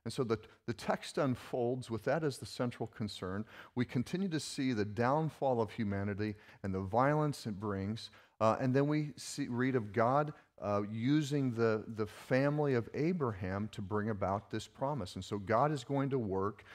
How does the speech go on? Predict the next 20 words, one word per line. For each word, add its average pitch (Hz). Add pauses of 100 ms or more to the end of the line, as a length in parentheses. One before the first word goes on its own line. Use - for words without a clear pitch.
(160)
through 113
the 104
offspring 165
of 127
Abraham 107 (880)
to 131
bring 123
about 127
this 123
child 123 (500)
from 151
this 156
nation 143
that 113
would 120
represent 120 (500)
what 120
the 113
scriptures -
call 104